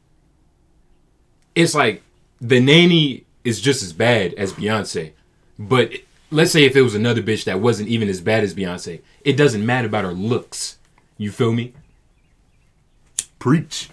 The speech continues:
Speaker 1: Looks aren't everything. Looks are overrated. They're important, though.
Speaker 2: It's like, you know, you get in the door, but can you clean the house?
Speaker 1: Yeah.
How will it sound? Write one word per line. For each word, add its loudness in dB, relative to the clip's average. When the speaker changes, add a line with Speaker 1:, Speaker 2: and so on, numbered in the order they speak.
Speaker 1:
Looks -2
aren't -2
everything. -8
Looks -2
are 0
overrated. -2
They're 2
important, 2
though. -8
Speaker 2:
It's 2
like, 2
you -2
know, 0
you -4
get 2
in -2
the 0
door, -2
but -14
can -2
you -4
clean -4
the -6
house? -10
Speaker 1:
Yeah. -2